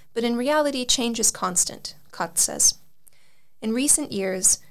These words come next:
technology has been taking over more repetitive and monotonous jobs, but on the other hand, new jobs are created in other areas.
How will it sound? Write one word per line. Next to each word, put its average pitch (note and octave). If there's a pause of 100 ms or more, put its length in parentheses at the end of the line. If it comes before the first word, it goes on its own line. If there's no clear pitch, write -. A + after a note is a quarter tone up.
(100)
technology A3+
has G#3
been G3
taking G#3
over G3
more G#3+
repetitive G#3
and G3
monotonous G#3+
jobs, C#4+ (320)
but -
on B3
the B3
other D4+
hand, G#3
new A3+
jobs F#3+
are G3+
created G3
in G3+
other C#4+
areas. -